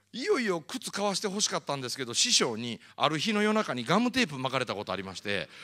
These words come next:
ガムテープ巻いたまんまのスニーカー履きながらグリーン車乗るとね、結構話しかけるの楽ですよ。こっちから喋りかけんくっても、隣の人が、お兄さん、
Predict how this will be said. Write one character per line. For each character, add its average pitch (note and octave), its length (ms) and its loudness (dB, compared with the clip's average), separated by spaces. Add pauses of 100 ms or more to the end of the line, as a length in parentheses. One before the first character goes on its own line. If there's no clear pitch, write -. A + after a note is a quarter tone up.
(240)
ガ F3+ 140 6
ム A#3 140 2
テ A#3 140 4
ー - 20 -4
プ B2+ 100 -10
巻 E3 220 4
い - 20 -6
た G3+ 140 4
ま G3 120 2
ん G3 100 0
ま G3 120 4
の F#3+ 200 0
ス C3+ 180 -4
ニ B2 160 -6
ー - 20 -14
カ B2 280 2
ー - 20 -6
履 E3+ 160 -4
き F3 120 -6
な E3 120 -2
が E3 100 -2
ら F3+ 200 0 (440)
グ A#2+ 160 -10
リ D3 80 -2
ー - 40 -2
ン - 20 0
車 A2 160 0
乗 A#2+ 120 -4
る A#2 120 -8
と A#2 120 -4
ね、 G2 240 -4 (280)
結 A#3+ 140 -4
構 C#3 180 -2
話 G3 260 0
し - 40 2
か G3 120 -2
け F#3 140 -2
る F#3 100 -2
の A2+ 220 -4
楽 D3 240 -4
で G2 80 -8
す - 120 -8
よ。 E2+ 120 -8 (260)
こ A#3 120 -2
っ - 20 -2
ち - 100 -2
か A3 80 0
ら G#3 60 0
喋 A#3 240 2
り A3 120 0
か G#3+ 120 0
け A3 120 0
ん G#3+ 80 -2
く F3 100 -6
っ - 20 -2
て C3+ 120 -6
も、 A2 220 -4
隣 G#3 400 -2
の G3 100 -2
人 A2+ 180 -8
が、 G2+ 220 -6 (380)
お - 80 -4
兄 C3+ 140 -2
さ F2+ 200 -4
ん、 D2+ 100 -14